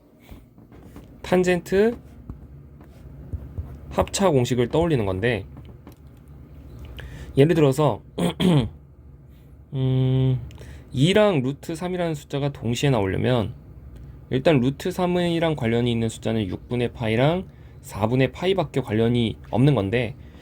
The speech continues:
본인들이 열심히 이제 조합을 맞추다 보면 저 조합은 어디서 나온다는 걸 알 수가 있냐면 사분의 파이 더하기가 아니라, 어, 삼분의 파이. 아닌데? 이게 뭐였지?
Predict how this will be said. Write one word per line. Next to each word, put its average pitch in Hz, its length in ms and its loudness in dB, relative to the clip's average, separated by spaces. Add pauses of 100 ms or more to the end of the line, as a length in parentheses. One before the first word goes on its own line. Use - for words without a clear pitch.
(200)
본인들이 156 400 4
열심히 123 380 2
이제 117 380 2
조합을 127 300 0
맞추다 104 360 -2
보면 143 400 0 (180)
저 127 220 0
조합은 110 340 0
어디서 117 240 -2
나온다는 101 400 0
걸 98 100 -2
알 92 80 -2
수가 110 200 -4
있냐면 104 400 -2 (400)
사분의 113 500 0
파이 170 540 0 (840)
더하기가 139 540 0 (1040)
아니라, 123 560 2 (1400)
어, 139 420 4
삼분의 175 560 0 (500)
파이. 104 340 -4 (1040)
아닌데? 117 460 0 (180)
이게 85 100 -12
뭐였지? 98 500 -4